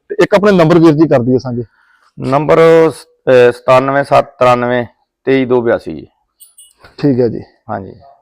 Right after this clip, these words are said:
Speaker 1: ਇੱਕੋ ਨੰਬਰ ਵੀਰ ਜੀ, ਅਹ, ਚੱਲਦਾ ਆਪਣੇ
Speaker 2: ਇੱਕ
Speaker 1: ਕੋਲ?
Speaker 2: ਹੋਰ ਲਿਖ ਲਓ, ਤਿਹੱਤਰ ਚਾਰ ਛਿਹੱਤਰ ਸਤਾਈ ਛੇ ਛਪੰਜਾ।
Speaker 1: ਠੀਕ ਹੈ ਜੀ, ਠੀਕ ਹੈ। ਲਓ ਦੋਸਤੋ, ਇਹ ਸਨ ਵੀਰ ਸਰਬਜੀਤ ਸਿੰਘ ਪਿੰਡ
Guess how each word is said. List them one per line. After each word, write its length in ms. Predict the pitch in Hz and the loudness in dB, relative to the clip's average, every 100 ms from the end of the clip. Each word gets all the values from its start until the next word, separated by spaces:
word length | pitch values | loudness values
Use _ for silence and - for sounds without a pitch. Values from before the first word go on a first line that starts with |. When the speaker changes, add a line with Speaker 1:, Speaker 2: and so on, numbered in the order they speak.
| - | -8
Speaker 1:
ਇੱਕੋ 160 | 147 208 | 0 2
ਨੰਬਰ 220 | 208 214 | 4 4
ਵੀਰ 120 | 214 | 4
ਜੀ, 260 | 196 214 208 | 4 2 4
ਅਹ, 100 | 170 | 2
ਚੱਲਦਾ 280 | 160 151 160 | 2 2 2
ਆਪਣੇ 140 | 147 | 0
Speaker 2:
ਇੱਕ 100 | 147 | 0
Speaker 1:
ਕੋਲ? 60 | 165 | 0
Speaker 2:
ਹੋਰ 460 | 156 127 135 139 | 2 2 0 -2
ਲਿਖ 180 | 113 110 | -6 -6
ਲਓ, 100 | 107 | -10
ਤਿਹੱਤਰ 380 | - 147 - 143 | -4 -2 0 -2
ਚਾਰ 240 | 156 143 | 2 2
ਛਿਹੱਤਰ 420 | 135 143 120 113 | 2 -2 0 -2
ਸਤਾਈ 340 | 113 _ 123 120 | -4 _ -2 -2
ਛੇ 180 | 117 104 | -6 -14
ਛਪੰਜਾ। 340 | 113 107 87 _ _ _ _ _ - | -16 -18 -18 _ _ _ _ _ -6
Speaker 1:
ਠੀਕ 200 | 156 151 | 0 0
ਹੈ 80 | 135 | 0
ਜੀ, 120 | 113 - _ _ _ _ - - _ - | -2 -10 _ _ _ _ -20 -20 _ -14
ਠੀਕ 100 | - - | -12 -14
ਹੈ। 80 | - _ _ _ 175 | -20 _ _ _ 2
ਲਓ 60 | |
ਦੋਸਤੋ, 480 | 247 202 247 247 - | 4 4 6 6 4
ਇਹ 240 | 214 214 | 4 4
ਸਨ 120 | 214 208 | 4 4
ਵੀਰ 220 | 202 185 | 4 4
ਸਰਬਜੀਤ 360 | 185 180 202 | 2 2 2
ਸਿੰਘ 260 | 196 185 185 | 2 2 0
ਪਿੰਡ 320 | 185 175 170 | 0 2 4